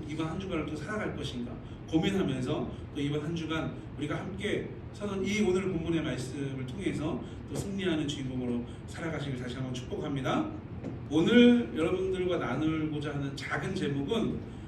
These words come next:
한번 따라해 주시면 좋겠습니다. 주 안에서 십자가로 사는 삶. 시작. 주 안에서 십자가로 사는 삶. 예,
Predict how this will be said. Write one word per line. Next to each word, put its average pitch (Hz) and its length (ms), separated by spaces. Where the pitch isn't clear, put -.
한번 180 180
따라해 202 240
주시면 170 280
좋겠습니다. 127 540
주 233 260
안에서 240 720
십자가로 226 760
사는 135 300
삶. - 200
시작. 139 720
주 165 220
안에서 139 640
십자가로 - 640
사는 - 300
삶. - 240
예, 120 240